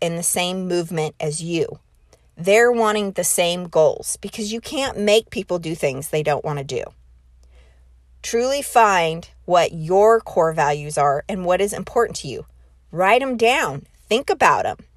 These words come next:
Figure out what they are. Figure out who you really are. How are you gonna build a company and a brand if you can't even figure out what you want and who you are and what is important to you?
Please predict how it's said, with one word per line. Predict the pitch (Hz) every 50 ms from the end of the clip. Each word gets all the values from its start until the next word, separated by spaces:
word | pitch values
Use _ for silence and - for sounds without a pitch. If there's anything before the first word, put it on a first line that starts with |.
| _ _ _ _ _ _ _ _ _ _ _
Figure | - 220 233 254 277 277
out | 285 269 254 - -
what | 185 180 208 - -
they | - 247 240 226
are. | 226 247 277 214 - - - - _ _ _ _
Figure | _ 233 262 - 311 294
out | 285 277 - - -
who | - - 254 277 262
you | 240 208 190 196 220 254 247 226
really | 208 190 190 196 208 208 214 233 226 -
are. | 196 202 185 - - - - _ _ _ _ _ - -
How | 262 415
are | 403 392
you | 359 302 294 254
gonna | 240 214 220 208
build | 214 - 190 190 208 202 208 -
a | 165
company | - - - 233 220 - 226 220 208 196 -
and | 165 170
a | 160
brand | 165 160 170 180 202 202 185 120 127 131 - - - _ _ _ _ _ _ _ _ _ _ _ _ _ _ _ _ _ _ _ _ _ _ _
if | 214 214 - -
you | 185 202 247 302 -
can't | - 359 349 339 330
even | 320 302 262 262 262
figure | - 240 233 226 233
out | 220 190 151 - -
what | 165 175 190 214 - - -
you | 220 220
want | 214 214 196 196 202 - -
and | 156 156
who | 147 220 214 240
you | 240 226 214 202
are | 190 185 180 185 180 -
and | 185 185 180
what | 170 175 190 196
is | 196 196
important | 214 170 160 - 180 185 175 165 -
to | - 135
you? | 110 104 76 71